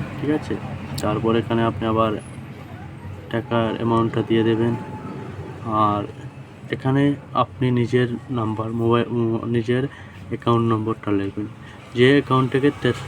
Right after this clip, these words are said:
টাকা ট্রান্সফার হয়ে ওই অ্যাকাউন্টে যাবে, হ্যাঁ, এই অ্যাকাউন্টে যাবে, সেই এখানে এই অ্যাকাউন্টের নাম্বারটা হবে, ঠিক আছে। তারপর আপনি এখানে সিগনেচার দিয়ে দেবেন, এখানে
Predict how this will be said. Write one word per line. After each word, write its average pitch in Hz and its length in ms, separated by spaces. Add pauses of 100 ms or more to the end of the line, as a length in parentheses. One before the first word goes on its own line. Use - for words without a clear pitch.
টাকা 127 280
ট্রান্সফার 123 400 (100)
হয়ে 131 160 (200)
ওই 120 160
অ্যাকাউন্টে 117 460 (120)
যাবে, 104 200 (100)
হ্যাঁ, 151 180 (640)
এই 120 140
অ্যাকাউন্টে 120 420 (100)
যাবে, 110 200 (200)
সেই 120 180 (140)
এখানে 123 280 (640)
এই 120 100 (180)
অ্যাকাউন্টের 117 540 (220)
নাম্বারটা 104 500
হবে, 110 160 (100)
ঠিক 156 180
আছে। 120 180 (840)
তারপর 120 320 (100)
আপনি 131 240
এখানে 131 260 (1400)
সিগনেচার 120 560
দিয়ে 127 200
দেবেন, 123 240 (920)
এখানে 117 280